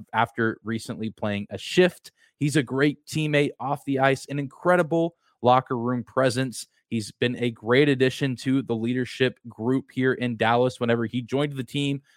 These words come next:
a handful of seasons ago, working with guys like Jamie Benn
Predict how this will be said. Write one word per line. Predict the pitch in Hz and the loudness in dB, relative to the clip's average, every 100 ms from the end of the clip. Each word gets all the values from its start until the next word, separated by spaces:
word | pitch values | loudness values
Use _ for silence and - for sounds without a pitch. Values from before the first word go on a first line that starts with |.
| - | -8
a | 104 | -4
handful | 127 131 - 131 | -2 -2 0 0
of | 117 | 0
seasons | - 123 117 104 | -4 -6 -6 -8
ago, | 95 135 143 | -2 2 2
working | 127 151 160 156 | 2 0 0 0
with | 143 - | 0 0
guys | 139 139 139 - _ _ - | 0 2 0 -2 _ _ -4
like | 113 147 - | 2 2 2
Jamie | - 147 143 131 | -4 -2 0 2
Benn | 117 113 117 | 2 2 0